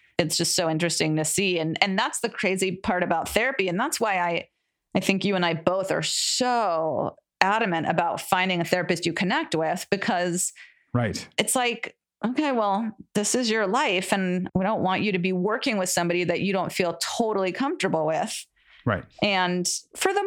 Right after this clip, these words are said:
Speaker 1: most part, a therapist should never tell you what to do. I mean, look, when I say, "Please don't use heroin
Speaker 2: <laughs>
Speaker 1: tonight," like,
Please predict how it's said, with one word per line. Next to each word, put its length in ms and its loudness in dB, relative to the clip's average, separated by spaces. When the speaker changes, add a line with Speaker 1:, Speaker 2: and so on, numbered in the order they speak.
Speaker 1:
most 300 -2
part, 160 0
a 60 -2
therapist 440 0
should 120 -4
never 260 0
tell 180 -2
you 140 0
what 360 -2
to 100 -2
do. 480 -2
I 100 0
mean, 200 0
look, 200 -2
when 200 0
I 100 2
say, 480 0
"Please 240 2
don't 180 2
use 140 2
heroin 460 2
Speaker 2:
<laughs> 40 -6
Speaker 1:
tonight," 560 2
like, 280 -2